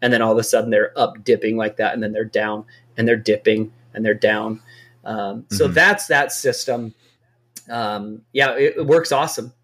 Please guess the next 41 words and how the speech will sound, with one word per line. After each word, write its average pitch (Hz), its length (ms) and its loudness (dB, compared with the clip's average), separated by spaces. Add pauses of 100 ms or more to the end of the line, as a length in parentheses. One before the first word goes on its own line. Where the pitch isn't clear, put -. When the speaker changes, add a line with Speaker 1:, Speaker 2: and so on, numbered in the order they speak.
Speaker 1:
It's, 127 240 -10
it's - 260 -10
really 127 320 -2
great. 120 340 -2 (440)
But, 123 420 -2 (720)
you 127 120 -2
know, 113 300 -4
when 143 340 -2
people 170 380 2
are 135 160 8
like, 123 380 2
"What 139 240 2
should 139 180 -2
I 127 120 2
get, 127 260 2
one 127 200 -2
or 127 80 2
the 117 220 -2
other?" 123 420 2
I, 113 260 -4 (140)
I 127 80 -2
usually 135 480 0
suggest 120 720 -4
the 113 80 -10
spreader 120 520 0
just 120 360 -4
because 113 800 -4 (720)
it 123 180 -8
is 131 280 0
so 127 300 4
much 120 280 -4
more 117 180 -4
versatile. 117 360 -2
You 113 160 -12
can 120 160 -6
use 117 180 -4
it 113 80 -4
anywhere. 110 540 -8 (420)
Whereas 123 340 6
the 123 60 -2
feeder, 139 420 2